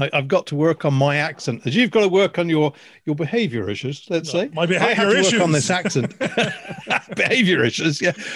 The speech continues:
Speaker 1: Well, I, I think behaviour is, that's a fantastic thing. We, we've been talking about structures, and we're thinking about the model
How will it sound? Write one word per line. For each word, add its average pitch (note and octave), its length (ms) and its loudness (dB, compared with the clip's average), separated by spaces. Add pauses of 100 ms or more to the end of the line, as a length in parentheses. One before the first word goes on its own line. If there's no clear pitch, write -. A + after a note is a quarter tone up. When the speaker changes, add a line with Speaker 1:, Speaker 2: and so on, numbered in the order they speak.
(120)
Speaker 1:
Well, - 140 2 (180)
I, F3+ 80 0
I D#3 60 0
think - 260 -6
behaviour G3+ 520 2
is, B2 120 -2
that's - 200 -2
a - 60 -4
fantastic C3+ 640 -2
thing. A3+ 240 2 (760)
We, A3+ 180 2
we've A#3 220 0
been E3 180 2
talking F3 320 2
about C#3 280 0
structures, D#3 580 0
and D3+ 80 2
we're E3 100 2
thinking F3 300 0
about D3 240 0
the D#3+ 60 4
model D3+ 680 4